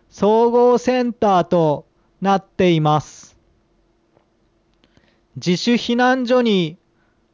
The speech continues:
向かう際は、マスク、身の回りのものや食料などをお持ちの上で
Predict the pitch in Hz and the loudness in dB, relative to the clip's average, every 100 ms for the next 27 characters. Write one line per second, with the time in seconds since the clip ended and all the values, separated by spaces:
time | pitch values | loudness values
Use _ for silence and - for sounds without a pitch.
0 | - 185 180 226 226 226 - 226 226 202 | -4 -2 0 0 0 0 0 0 2 2
1 | 170 143 135 _ _ _ _ _ _ _ | 2 0 -2 _ _ _ _ _ _ _
2 | _ - 202 220 - - 190 170 147 160 | _ -4 -2 -2 -6 -6 0 0 -2 -8
3 | _ _ _ _ _ _ 165 185 214 220 | _ _ _ _ _ _ -4 0 0 2
4 | 226 226 226 226 233 226 220 226 247 240 | 2 2 0 0 0 0 0 2 2 2
5 | 190 156 135 _ _ _ _ _ _ _ | 0 -2 -6 _ _ _ _ _ _ _
6 | - - 202 - 262 254 240 190 170 170 | -10 -4 -4 -2 -2 0 2 2 0 2
7 | 180 180 180 180 - _ _ _ _ _ | 2 2 2 0 -6 _ _ _ _ _
8 | _ _ _ - 175 202 202 208 220 214 | _ _ _ -4 0 0 -2 -2 0 0
9 | 208 226 233 208 175 151 | 2 2 0 2 0 -2